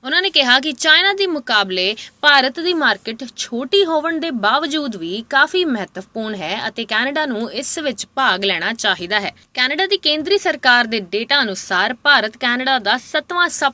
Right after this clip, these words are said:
ਤੋਂ ਵੱਡਾ ਵਪਾਰਿਕ ਪਾਈਦਰ ਹੈ, ਜਿੱਥੇ ਖਣਿਜ ਤੇਲ ਅਤੇ ਉਤਪਾਦਾਂ ਦੀ ਵਪਾਰਿਕ ਮੁੱਲ ਲਗਭਗ ਸੱਤ ਸੌ ਸਤਾਹਠ ਮਿਲੀਅਨ ਡਾਲਰ ਹੈ, ਜੋ ਕੁੱਲ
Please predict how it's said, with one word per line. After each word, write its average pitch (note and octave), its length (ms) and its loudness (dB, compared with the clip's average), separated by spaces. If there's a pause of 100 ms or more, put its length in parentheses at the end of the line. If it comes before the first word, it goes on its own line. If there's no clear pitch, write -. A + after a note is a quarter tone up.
ਤੋਂ D#4+ 140 -4
ਵੱਡਾ F#3 320 0
ਵਪਾਰਿਕ F#3+ 640 -2
ਪਾਈਦਰ E3 460 -2
ਹੈ, F#3 140 -8 (160)
ਜਿੱਥੇ F#3+ 400 -4
ਖਣਿਜ A#3+ 400 -6
ਤੇਲ C#4 280 0
ਅਤੇ A#3 180 -4
ਉਤਪਾਦਾਂ B3+ 680 -2
ਦੀ A3+ 140 -4
ਵਪਾਰਿਕ G3 640 -2
ਮੁੱਲ F#3+ 460 -2 (360)
ਲਗਭਗ A#3+ 640 2
ਸੱਤ C4 320 -4
ਸੌ D4+ 180 0
ਸਤਾਹਠ D4 480 2
ਮਿਲੀਅਨ A3 360 -2
ਡਾਲਰ D#3 300 -4
ਹੈ, E3 200 -6
ਜੋ E3 320 -8
ਕੁੱਲ D4 300 -2